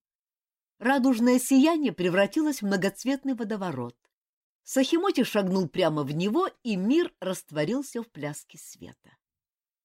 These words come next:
В тишине подземной тюрьмы лёгкие, по-звериному бесшумные шаги. Воздух густеет,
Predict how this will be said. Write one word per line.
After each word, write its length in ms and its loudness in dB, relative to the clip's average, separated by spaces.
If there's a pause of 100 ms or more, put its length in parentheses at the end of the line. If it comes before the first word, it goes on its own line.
(760)
В 60 -20
тишине 460 -2
подземной 580 0
тюрьмы 600 -2
лёгкие, 680 -2 (340)
по-звериному 680 2
бесшумные 680 -8
шаги. 500 -18 (640)
Воздух 540 2
густеет, 680 -4